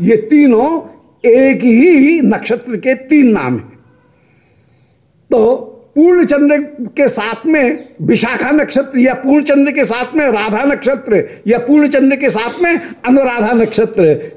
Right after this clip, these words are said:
जहां पर अपूर्व शोभा, यहां पर राधा, विशाखा और ललता, ये तीनों ही राधा, अनुराधा और विशाखा,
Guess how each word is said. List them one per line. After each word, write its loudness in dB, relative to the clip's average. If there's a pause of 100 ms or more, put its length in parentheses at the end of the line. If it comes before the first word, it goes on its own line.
जहां 0
पर -4
अपूर्व -4
शोभा, 0 (260)
यहां 0
पर -2 (240)
राधा, -4 (840)
विशाखा -2 (220)
और 0
ललता, 0
ये 4
तीनों 2
ही 2
राधा, -2
अनुराधा -2 (160)
और -2
विशाखा, -2